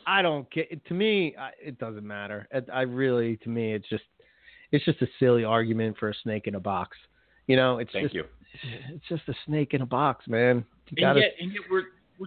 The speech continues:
Speaker 2: talking
Speaker 1: like,
Speaker 2: about
Speaker 1: we
Speaker 2: all
Speaker 1: are
Speaker 2: these
Speaker 1: never
Speaker 2: things and
Speaker 1: re-releasing these back into the wild.
Speaker 2: Never
Speaker 1: It's
Speaker 2: going
Speaker 1: not
Speaker 2: to go
Speaker 1: happening.
Speaker 2: back. But then we're talking about these things like, you know, we're talking about how this is a fixed thing and this is something that needs to be correct.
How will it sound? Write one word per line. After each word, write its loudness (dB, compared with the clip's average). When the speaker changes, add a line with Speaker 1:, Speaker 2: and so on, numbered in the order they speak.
Speaker 2:
talking 0
Speaker 1:
like, 4
Speaker 2:
about 6
Speaker 1:
we 6
Speaker 2:
all 4
Speaker 1:
are 0
Speaker 2:
these 0
Speaker 1:
never 4
Speaker 2:
things 6
and -2
Speaker 1:
re-releasing 2
these -2
back -4
into -8
the -10
wild. -4
Speaker 2:
Never 4
Speaker 1:
It's -6
Speaker 2:
going 4
Speaker 1:
not 2
Speaker 2:
to 0
go -6
Speaker 1:
happening. -
Speaker 2:
back. -2
But -4
then -2
we're -2
talking -6
about 0
these -10
things 0
like, 2
you 0
know, 4
we're -4
talking -4
about 2
how 4
this 2
is -6
a -2
fixed -4
thing -2
and -2
this -2
is -6
something -4
that -2
needs -4
to -18
be -6
correct. -4